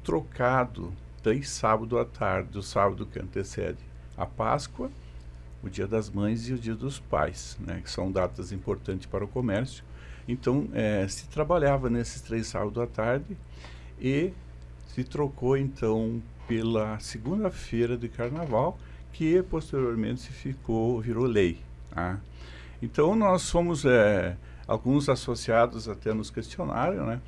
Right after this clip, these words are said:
Por que não trabalhar na segunda e terça, já que esse ano,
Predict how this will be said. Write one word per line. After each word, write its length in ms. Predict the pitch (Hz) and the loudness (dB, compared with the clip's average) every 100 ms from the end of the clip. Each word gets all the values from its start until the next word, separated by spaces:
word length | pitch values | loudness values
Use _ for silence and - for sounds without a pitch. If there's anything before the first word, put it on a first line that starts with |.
| - - - - - - - - - - | -14 -16 -16 -16 -16 -16 -16 -16 -16 -2
Por 200 | 143 143 | 0 0
que 340 | - 147 156 | -2 2 2
não 240 | 156 147 147 | 4 2 2
trabalhar 600 | 135 127 120 110 117 123 | 4 6 8 8 8 8
na 100 | 123 | 4
segunda 380 | - 110 123 117 | 0 0 2 2
e 40 | |
terça, 380 | - 131 139 147 | 2 0 0 0
já 160 | 131 | -2
que 140 | 127 135 | -2 -6
esse 280 | 123 - 113 | -8 -2 4
ano, 460 | 110 120 131 139 | 4 4 0 -2